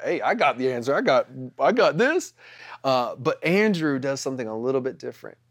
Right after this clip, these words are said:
He sees this and he focuses on what he does have. What do you have today in the, in the place of stuckness that maybe you are?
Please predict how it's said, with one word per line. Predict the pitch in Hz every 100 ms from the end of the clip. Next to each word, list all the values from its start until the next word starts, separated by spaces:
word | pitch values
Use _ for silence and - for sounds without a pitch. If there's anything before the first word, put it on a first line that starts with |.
| _ _ _ _
He | 131
sees | 120 - 175 156
this | 139 131
and | 120
he | 113
focuses | - 135 131 123 120 110
on | - 113 107
what | 104 -
he | 107
does | 101 110 107 104
have. | 123 107 87 95 _
What | - 214
do | 240
you | 190 147 139
have | 123 107 107
today | 113 107 101 90 _ _ _
in | 139 143
the, | 135 - 151
in | 170 165
the | 143
place | - - 180 196 151
of |
stuckness | 123 - - 180 175 143 135 -
that | -
maybe | 135 135
you | 135 131
are? | 120 117